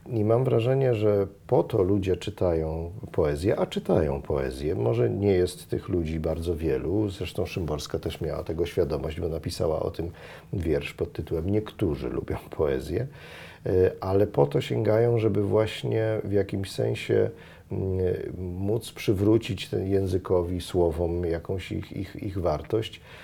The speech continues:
I też wydaje mi się, że, że poezja ma taką funkcję wybijania nas z pewnych takich kolejn myślenia czy mówienia,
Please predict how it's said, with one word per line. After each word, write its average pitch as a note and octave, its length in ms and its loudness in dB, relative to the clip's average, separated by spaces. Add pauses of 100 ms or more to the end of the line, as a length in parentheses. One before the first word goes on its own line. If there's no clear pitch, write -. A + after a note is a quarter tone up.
(280)
I D#3 100 -4
też C#3+ 160 4
wydaje D3 380 4
mi D3 120 2
się, C#3 180 0
że, A#2+ 320 2
że A2 140 0
poezja A#2+ 720 4
ma A#2 300 0
taką A2+ 300 -2
funkcję G#2+ 800 2
wybijania G2+ 760 4
nas F2+ 160 -2
z - 260 -14
pewnych F2+ 420 0
takich - 360 -4
kolejn F2 580 4
myślenia E2 580 -2
czy - 140 -6
mówienia, F#2 600 2